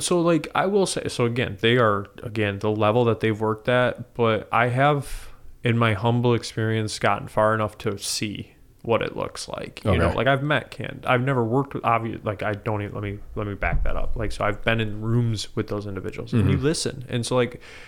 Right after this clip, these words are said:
Speaker 1: if, again, talking about early childhood, I learn lessons, like, quickly. Like, so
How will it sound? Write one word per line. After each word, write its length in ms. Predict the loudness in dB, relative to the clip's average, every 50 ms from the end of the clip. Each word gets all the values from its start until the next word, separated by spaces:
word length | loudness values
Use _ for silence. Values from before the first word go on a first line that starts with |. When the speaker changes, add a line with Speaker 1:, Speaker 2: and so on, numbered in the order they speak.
| -14 -6
Speaker 1:
if, 280 | -4 -4 -4 -4 -6 -4
again, 440 | -2 0 0 0 0 0 0 0 0
talking 240 | 0 0 2 2 2
about 160 | 0 0 0
early 260 | 2 2 2 2 2 0
childhood, 640 | 0 2 4 4 4 2 2 0 0 0 -2 -2 -4 -14 -20 -20 -20 -20 -20 -20 -10 -2
I 140 | 0 0 2
learn 320 | 2 2 2 2 2 2
lessons, 500 | 2 0 0 -2 -4 -10 -10 -12 -12 -8
like, 260 | -6 -6 -6 -6 -6
quickly. 420 | -2 0 0 0 0 -2 -6 -4 -2
Like, 180 | -2 -4 -4
so 260 | -2 -4 -6 -6 -4